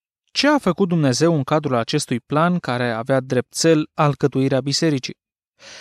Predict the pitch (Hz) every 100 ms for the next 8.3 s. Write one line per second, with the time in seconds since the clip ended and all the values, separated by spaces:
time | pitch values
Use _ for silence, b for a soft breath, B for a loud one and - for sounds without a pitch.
0 | B B - 214 233 339 - 240 190 -
1 | 247 196 - 214 220 165 160 143 151 196
2 | - 147 180 - 165 160 139 110 - -
3 | _ _ _ _ _ _ 151 143 170 240
4 | 220 117 120 - _ _ _ 175 160 233
5 | 262 247 151 135 165 - - 175 208 208
6 | - 156 - 131 113 - - _ _ _
7 | _ _ _ _ _ 165 135 123 160 151
8 | 113 - -